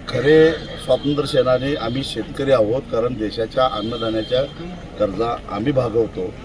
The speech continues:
शक्तीपीठ महामार्गाच्या माध्यमातून सत्तावीस हजार एकर जमीन, अ, संपादित केली जाणार आहे. त्यातली बावीस हजार एकर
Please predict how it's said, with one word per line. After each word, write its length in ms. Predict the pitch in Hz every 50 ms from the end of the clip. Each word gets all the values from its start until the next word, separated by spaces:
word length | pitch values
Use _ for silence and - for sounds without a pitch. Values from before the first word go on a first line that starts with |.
| - - - - - - - - - - - - - - -
शक्तीपीठ 560 | 180 180 - - - 165 - 170 180 170 -
महामार्गाच्या 800 | 165 147 135 139 143 156 - 180 - 127 139 131 - - 151 151
माध्यमातून 840 | 151 135 - - 143 131 131 127 131 127 123 - 139 139 143 151
सत्तावीस 600 | 143 - 127 - 190 - - 127 135 143 139 - 104
हजार 340 | 104 95 101 127 135 135
एकर 400 | 127 123 113 110 - - 127 123
जमीन, 460 | 120 110 107 113 107 113 123 120 117 113 101 - - - - - - - - - - 104
अ, 220 | 104 104 104 101 98 95 98
संपादित 640 | - - - - - 127 120 113 135 135 131 139 135
केली 280 | - - 131 123 127
जाणार 280 | 123 117 113 113 107 107
आहे. 120 | 120 143
त्यातली 320 | 147 135 123 - - 135 143
बावीस 400 | 117 110 110 113 135 160 170 -
हजार 300 | - - 113 127 135 123
एकर 380 | 113 104 - - 117 120 131